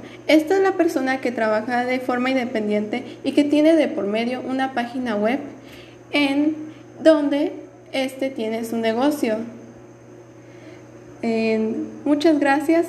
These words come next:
y espero que ahora sepan un poco más acerca de este tema. Fue todo un gusto el compartirles esta información. Bueno, gracias y hasta la próxima.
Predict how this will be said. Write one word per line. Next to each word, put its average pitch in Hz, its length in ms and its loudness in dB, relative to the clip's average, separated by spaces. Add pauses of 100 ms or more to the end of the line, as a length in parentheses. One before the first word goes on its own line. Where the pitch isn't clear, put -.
y 254 60 -4
espero 294 360 4
que 302 100 -2
ahora 233 220 0
sepan 233 400 -4
un 233 140 -2
poco 220 240 -6
más 214 280 -4
acerca 214 360 -2
de 202 60 2
este 220 200 -4
tema. 254 400 -4 (480)
Fue 262 140 2
todo 262 240 2
un 254 80 -4
gusto 302 360 4
el 320 100 6
compartirles 240 640 -2
esta 240 200 -4
información. 196 640 -4 (720)
Bueno, 254 320 2 (180)
gracias 285 600 2
y 330 280 6
hasta 294 280 0
la 294 120 0
próxima. 180 400 -4